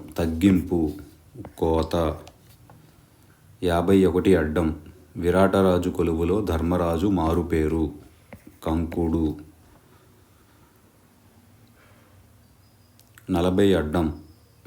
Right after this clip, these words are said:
అడ్డం ఐదుతో వ్రతం, అడ్డం ఐదు నో, వ్రతం అనగా నోము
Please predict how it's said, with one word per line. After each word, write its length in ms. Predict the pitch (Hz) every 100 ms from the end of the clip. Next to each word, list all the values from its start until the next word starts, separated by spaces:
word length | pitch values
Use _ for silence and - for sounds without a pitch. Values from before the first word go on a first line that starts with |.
| -
అడ్డం 380 | 82 92 101 95
ఐదుతో 540 | 87 90 - 95 113
వ్రతం, 540 | 95 78 76 85 78 - -
అడ్డం 460 | 85 80 95 104
ఐదు 240 | 85 85 110
నో, 440 | 87 82 80 76 - -
వ్రతం 460 | 82 78 95 98 -
అనగా 380 | 85 85 113 -
నోము 640 | 82 82 80 80 85 76